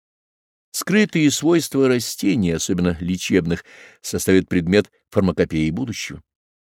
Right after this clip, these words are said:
Стоит поработать над такими чудесными растениями, как корень женьшень или обычная роза. Орехи тоже интересны для изучения своей витаминозностью. Но ведь витамины — это ещё не всё.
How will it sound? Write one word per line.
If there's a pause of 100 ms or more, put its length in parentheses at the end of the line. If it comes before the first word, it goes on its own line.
(160)
Стоит
поработать
над
такими
чудесными
растениями, (240)
как
корень
женьшень (260)
или
обычная
роза. (760)
Орехи
тоже
интересны (220)
для
изучения
своей (340)
витаминозностью. (600)
Но
ведь
витамины —
это
ещё
не
всё.